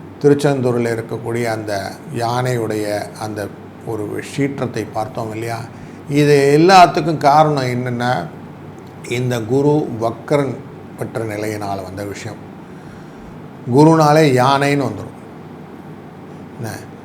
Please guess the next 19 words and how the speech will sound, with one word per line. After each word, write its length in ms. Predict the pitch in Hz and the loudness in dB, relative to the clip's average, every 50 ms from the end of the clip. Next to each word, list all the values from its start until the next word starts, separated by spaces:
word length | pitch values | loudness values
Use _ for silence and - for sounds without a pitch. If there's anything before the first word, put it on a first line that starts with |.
| - - - - - - - - - 127 117 | -18 -18 -18 -18 -18 -18 -18 -12 -6 0 2
குரு 180 | 123 135 131 147 143 143 - | 4 6 6 6 4 4 2
பெரியதுன்னு 580 | 120 123 135 135 127 - 127 127 127 135 120 | 2 2 4 2 2 2 2 0 0 0 -4
வந்துடும். 300 | 98 92 - - - - - - - - - - - - - - - - - - - - - - | -6 -8 -10 -10 -12 -14 -16 -16 -18 -18 -18 -18 -18 -18 -18 -18 -18 -18 -18 -18 -12 -2 -2 -2
அப்போது 400 | - - 202 190 202 220 240 - - - - - 135 | 4 6 8 8 8 6 4 0 -4 -10 -6 -2 0
ஒரு 100 | 131 127 123 110 | 0 0 2 4
பெரிய 220 | 139 151 170 196 202 175 160 | 4 6 8 8 8 8 8
விஷயத்தை 420 | - - 196 180 156 - 175 196 233 277 269 - - - - - - | 6 6 4 4 4 4 4 2 2 2 -4 -8 -12 -14 -12 -4 -2
நம்ம 160 | 147 147 147 139 123 - | 0 0 0 0 4 6
பார்த்தோம். 340 | 135 139 135 - 113 101 - - - | 6 4 4 2 -4 -8 -10 -10 -12
அப்போ 140 | - - 170 143 120 117 | -4 -2 0 0 4 4
குரு 160 | 147 165 180 160 147 | 6 6 8 8 6
வக்கரத்தோட 520 | 143 143 - 190 185 185 190 180 170 160 156 147 147 | 6 6 4 4 4 4 4 4 4 4 4 6 6
நிலைமையை 400 | 156 165 175 185 208 202 202 233 - 208 - - - 143 | 6 8 8 6 6 6 6 6 4 0 -4 -8 -2 0
நம்ம 240 | 147 147 151 156 160 147 | 2 2 4 4 4 4
அங்கே 140 | 139 147 185 185 - | 4 2 -2 0 0
கண்கூடாக 640 | 143 147 160 160 175 170 165 156 135 123 120 120 131 170 240 - - - - - - - - - - - - - - - - - - - | 2 2 2 4 4 6 6 6 6 6 6 6 4 2 2 0 -6 -12 -14 -14 -12 -12 -12 -14 -16 -18 -18 -18 -18 -18 -18 -16 0 4
திருச்செந்தூரிலே 680 | 175 170 165 170 - 160 147 135 131 120 117 120 175 196 - - - | 4 4 4 4 2 0 2 2 2 2 2 0 -2 -4 -6 -4 -2
பார்த்தோம். 460 | - 104 - - - 120 110 107 107 - - - - - - - - - - 151 147 | -2 -2 -4 -4 -4 -4 -4 -4 -6 -10 -14 -16 -18 -18 -18 -18 -14 -2 2 4 4
இப்போ 240 | 151 147 - 233 240 | 4 4 2 2 2